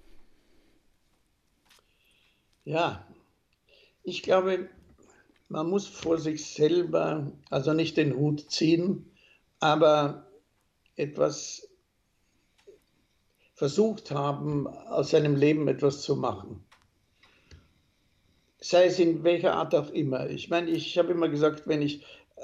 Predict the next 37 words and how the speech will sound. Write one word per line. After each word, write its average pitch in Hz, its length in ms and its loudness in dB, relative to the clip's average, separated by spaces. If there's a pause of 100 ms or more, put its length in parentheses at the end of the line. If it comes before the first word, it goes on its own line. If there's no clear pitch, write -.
Automechaniker 165 760 2
geworden 147 540 2
wäre, 151 200 2
hätte 143 360 0
ich - 160 -8
es, - 320 -12 (160)
hätte 147 400 -4
es - 80 -14
Bestreben 170 500 2
gehabt, 156 340 4 (280)
dass 139 200 -2
die 156 100 2
Leute 151 280 2
gesagt, 143 320 -2
„Na, 151 180 0
ich 160 80 0
möchte 151 240 2
aber 147 160 2
von 147 220 0
dem 147 180 -2
bedient 147 440 -4
werden, 135 260 -2
weil 135 80 0
der 147 200 2
ist 147 100 -4
so 143 120 0
gut.“ 135 280 -4 (340)
Also 165 200 2
ich 170 120 4
habe 180 160 6
immer 170 200 2
gesucht, - 680 -4 (340)
na, 160 400 0
vorwärts 143 600 2
zu - 140 -8
kommen, 127 320 -4
weiterzukommen, 147 800 -4